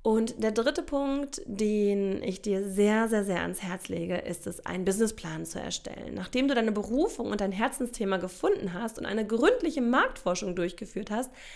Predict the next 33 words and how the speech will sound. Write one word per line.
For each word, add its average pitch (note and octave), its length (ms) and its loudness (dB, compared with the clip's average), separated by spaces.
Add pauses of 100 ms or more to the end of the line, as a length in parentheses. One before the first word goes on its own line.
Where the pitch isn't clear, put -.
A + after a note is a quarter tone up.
(720)
ist G4 340 4
es D4 160 -4
die A#3 380 -2 (200)
richtige D#4+ 440 6
und A#3 160 2
wichtige B3 400 2
Zeit, A3+ 360 2
dass A3+ 120 -2
du - 120 2
auch G#3 80 2
dein G#3+ 180 0
Geschäftsmodell, A3 880 0
deinen G3 180 2
Businessplan G3+ 720 0
entwickelst F#3 840 0 (400)
und C#4 420 8
einen A3 460 4 (100)
Umsetzungsplan G#3 1200 6
dort E3 260 -2
auch - 120 -8
erstellst. - 600 -10 (840)
Ich C#4+ 140 4
muss E4 160 4
selber C#4+ 300 2
sagen, A#3+ 260 4
ich B3+ 180 -4
habe A#3+ 140 0
bei A3+ 140 4
dem G#3+ 160 2
Start A3 380 0
in A3 120 -4
die A3 80 0
Selbstständigkeit G#3+ 680 -2